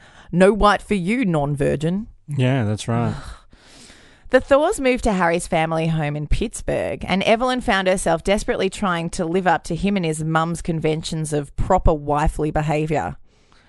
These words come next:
Speaker 1: and probably was told she needed
Speaker 2: Mm.
Speaker 1: to throw things at the servants.
Speaker 2: Yeah.
Speaker 1: Harry continued to treat Evelyn like a queen in public and abuse her terribly in private.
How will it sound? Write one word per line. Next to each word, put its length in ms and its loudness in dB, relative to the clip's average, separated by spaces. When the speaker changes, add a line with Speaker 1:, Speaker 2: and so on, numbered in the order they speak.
Speaker 1:
and 220 -6
probably 540 -2
was 220 -2
told 260 -2
she 140 -6
needed 260 -2
Speaker 2:
Mm. 40 -10
Speaker 1:
to 100 -2
throw 240 -2
things 280 -6
at 120 -10
the 60 -6
servants. 680 -6
Speaker 2:
Yeah. 380 -4
Speaker 1:
Harry 340 2
continued 480 2
to 100 -2
treat 280 0
Evelyn 360 0
like 220 -2
a 60 -2
queen 320 0
in 120 -4
public 520 -2
and 160 -2
abuse 340 -2
her 120 0
terribly 540 -2
in 140 -4
private. 680 0